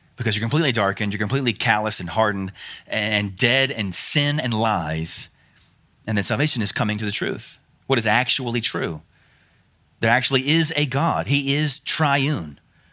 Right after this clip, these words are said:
The second member of that Trinity did indeed condescend and take on flesh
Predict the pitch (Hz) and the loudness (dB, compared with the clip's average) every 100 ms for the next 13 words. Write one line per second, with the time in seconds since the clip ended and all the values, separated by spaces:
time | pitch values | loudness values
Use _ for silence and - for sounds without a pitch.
0 | _ 117 - 170 143 131 127 139 139 120 | _ 2 4 4 4 2 2 2 0 0
1 | 156 135 113 - - 117 156 160 160 156 | 0 2 0 -2 -10 0 2 4 2 2
2 | 156 170 120 - - - 175 180 160 - | 4 2 0 -4 -6 0 4 4 4 2
3 | 185 151 120 117 165 156 143 139 170 151 | 2 2 2 2 0 2 0 0 2 2
4 | 123 | 2